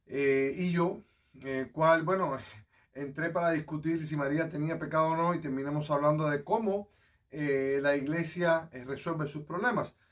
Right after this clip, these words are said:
Eh, y entre eso, eh, para darles un preámbulo, eh, para aquel que no lo vio, eh, se estaba discutiendo, bueno, eh, bueno, cómo, él me pregunta, cómo, eh, ustedes y, eh, personalmente yo, que soy no denominacional, cómo resuelven sus diferencias, eh, con, por ejemplo, con una, eh,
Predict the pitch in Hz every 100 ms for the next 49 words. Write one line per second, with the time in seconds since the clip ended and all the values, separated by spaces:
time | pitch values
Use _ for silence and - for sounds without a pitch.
0 | _ _ _ - 170 175 170 170 180 208
1 | 214 240 247 277 285 285 269 - 185 180
2 | 175 175 156 170 165 170 170 202 226 233
3 | 226 220 190 190 214 240 233 - - 151
4 | 147 151 147 160 156 185 196 208 196 202
5 | 214 - _ _ 151 147 147 180 185 185
6 | 175 165 185 196 180 202 185 151 143 139
7 | 139 160 180 180 190 202 160 165 165 151
8 | 196 262 170 - 160 165 175 170 - _
9 | _ _ 151 147 - 175 180 175 135 135
10 | 131 127 147 143 147 147 151 160 170 160
11 | 151 175 208 202 147 139 139 127 - 160
12 | 160 160 156 156 165 165 170 175 175 190
13 | 185 180 151 170 175 156 151 170 175 156
14 | 165 147 151 160 170 208 - 156 170 -
15 | 156 120 127 123 - 143 139 139 131 139
16 | 135 160 165 156 143 147 147 147 143 139
17 | 131 131 127 123